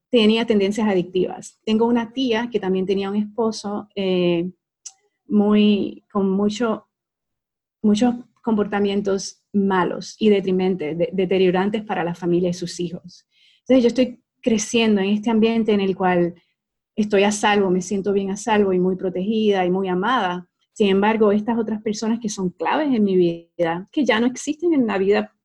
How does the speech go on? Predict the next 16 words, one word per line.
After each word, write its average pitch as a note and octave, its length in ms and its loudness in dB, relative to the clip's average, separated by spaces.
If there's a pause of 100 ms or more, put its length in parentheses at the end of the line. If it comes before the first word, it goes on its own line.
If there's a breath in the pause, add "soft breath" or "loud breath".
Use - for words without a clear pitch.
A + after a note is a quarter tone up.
diaria, G3+ 600 2
presente G3+ 460 -4
en G3+ 80 -2
mi G3 80 -2
vida, F#3 240 2
en F3 80 0
el, F3 100 0
mi F#3 140 -4
núcleo F#3 320 -2
del F#3 140 0
hogar, G3 420 -2 (1200)
pero G#3 180 4
que G3 100 2
son G3+ 180 -2
importantes, G3 960 -2 (140)
am, F#3 720 0